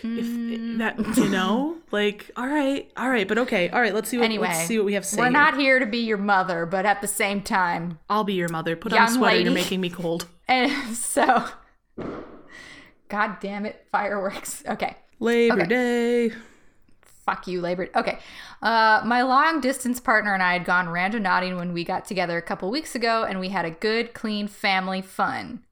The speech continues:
Speaker 2: And we had good, clean family fun. That's good.
Speaker 1: Yeah.
Speaker 2: Uh, so I thought randonauting would be a nice way to reconnect with E and A and explore the state we call home. Unfortunately, my friend A could not go as,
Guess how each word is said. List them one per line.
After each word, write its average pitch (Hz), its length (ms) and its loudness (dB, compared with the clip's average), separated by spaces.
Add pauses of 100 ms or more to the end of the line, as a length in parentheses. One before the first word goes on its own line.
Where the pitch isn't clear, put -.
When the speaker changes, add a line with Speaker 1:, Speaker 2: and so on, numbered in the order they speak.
Speaker 2:
And 180 80 -8
we 180 80 -4
had 185 160 -4
good, 202 220 -4
clean 196 260 -6
family 180 300 -6
fun. 180 240 -8
That's 214 200 0
good. 220 320 -2 (280)
Speaker 1:
Yeah. - 320 -4
Speaker 2:
Uh, 180 420 2
so 233 560 2
I 220 100 -2
thought 220 260 2
randonauting 196 680 -2
would 175 140 -6
be 175 280 -6
a 190 180 0
nice 190 500 -4
way 175 220 -4
to 202 180 -12
reconnect 180 460 -6
with 170 180 -8
E 185 180 -4
and 214 200 -4
A - 40 -6
and 180 280 -4
explore 202 540 -4
the 277 100 -2
state 175 340 -8
we 185 100 -6
call 175 320 -4
home. 233 520 -4 (720)
Unfortunately, 247 840 -2
my 202 220 0
friend 202 440 -2
A 190 300 0
could 214 180 -4
not 233 320 0
go 196 300 2
as, 196 260 -4